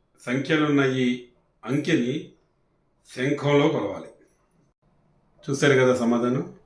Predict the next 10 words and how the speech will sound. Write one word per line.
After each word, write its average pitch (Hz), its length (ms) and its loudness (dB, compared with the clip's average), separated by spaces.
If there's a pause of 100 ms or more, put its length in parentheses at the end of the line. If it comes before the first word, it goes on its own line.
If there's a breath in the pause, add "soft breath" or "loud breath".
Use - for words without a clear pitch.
(380)
ఈ 127 120 4
మొత్తం 131 480 4
సంఖ్యని 180 580 2 (520 soft breath)
నోటి 156 420 6
లెక్కతో 139 460 4
అవధానం 147 460 6
చెప్పిన 135 280 2
సంజీవరాయ 147 600 8
శర్మ 139 280 6
గారు 117 400 2